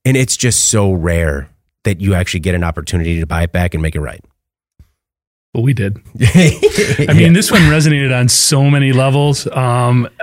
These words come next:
Speaker 2: yeah, the five people in this room can appreciate this in spades.
Speaker 1: Yeah.
Speaker 2: So, um, yeah, and if you want more detail on that, try to get, you can get a hold of us. I'm just gonna bite my tongue on that. But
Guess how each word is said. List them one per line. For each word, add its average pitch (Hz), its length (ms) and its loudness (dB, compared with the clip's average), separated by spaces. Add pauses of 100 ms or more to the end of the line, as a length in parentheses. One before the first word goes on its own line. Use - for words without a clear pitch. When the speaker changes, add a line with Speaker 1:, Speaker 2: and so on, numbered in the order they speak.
(540)
Speaker 2:
yeah, 107 320 -4 (340)
the 147 80 -4
five 170 240 -2
people 170 220 2
in 151 80 4
this 135 160 0
room 120 340 2
can 120 160 -4
appreciate 117 480 -2
this 110 220 -2
in 101 100 2
spades. 90 600 -4
Speaker 1:
Yeah. 101 140 2 (880)
Speaker 2:
So, 101 60 -4
um, 98 540 -2
yeah, 104 480 -2
and 104 260 -4
if 104 140 -4
you 117 60 2
want 113 160 2
more 110 100 2
detail 101 320 -2
on 92 120 0
that, 90 180 -2
try 95 100 -4
to 87 80 -4
get, 85 180 -4
you 107 60 -6
can 104 80 2
get 98 100 0
a 87 40 -2
hold 95 200 -2
of 87 80 -2
us. 90 300 -4 (140)
I'm 110 100 0
just 110 160 -2
gonna 98 160 -2
bite 101 240 -2
my 92 140 -2
tongue 104 300 -2
on 98 100 -2
that. 110 260 -2
But 147 200 -4